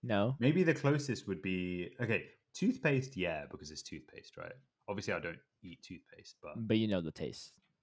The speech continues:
Speaker 2: Yeah. Um, and you know them ones where you, like, drinking orange juice and, anyway. Um, dirty dishwater, no way. Dead fish,
Speaker 1: <laughs>
Speaker 2: all fish are dead when you eat them.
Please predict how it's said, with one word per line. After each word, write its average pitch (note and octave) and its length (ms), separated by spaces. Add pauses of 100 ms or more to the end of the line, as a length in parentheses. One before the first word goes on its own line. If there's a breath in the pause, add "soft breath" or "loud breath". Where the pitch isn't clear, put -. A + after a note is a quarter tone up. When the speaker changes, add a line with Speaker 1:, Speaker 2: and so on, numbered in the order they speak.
(440)
Speaker 2:
Yeah. - 80 (760)
Um, F2+ 320
and F#2 120
you F#2 80
know G2 140
them F#2 180
ones E2+ 280
where E2 80
you, D#2 120
like, D2 160
drinking D#2 280
orange D#2 280
juice D#2 400
and, - 80 (800)
anyway. - 140 (960)
Um, G2+ 360 (1300)
dirty G#2+ 280
dishwater, G#2+ 520
no E2+ 160
way. F2+ 540 (160)
Dead G#2 180
fish, G#2+ 320
Speaker 1:
<laughs> - 200
Speaker 2:
all G#3 120
fish - 240
are D2+ 60
dead C#2+ 180 (400)
when D#2 160
you C#2+ 80
eat - 140
them. E2 100